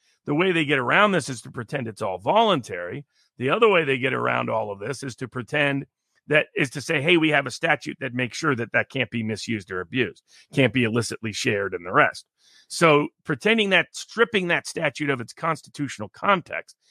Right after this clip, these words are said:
is what allows them to give this limited, limited interpretation of it that I think constitutionally must exist for, to construe that statute. But putting that aside, they, the legislative purpose,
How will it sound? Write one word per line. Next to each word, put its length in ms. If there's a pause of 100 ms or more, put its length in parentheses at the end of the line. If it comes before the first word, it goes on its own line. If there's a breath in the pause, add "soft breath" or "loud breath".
(140)
is 160
what 120
allows 340
them 160
to 140
give 280
this 240
limited, 520
limited 320
interpretation 640
of 140
it 80 (260)
that 100
I 140
think 300
constitutionally 720
must 300
exist 380 (420)
for, 320
to 260
construe 420
that 200
statute. 380 (300)
But 120
putting 180
that 120
aside, 520 (540)
they, 260 (160)
the 340
legislative 720
purpose, 460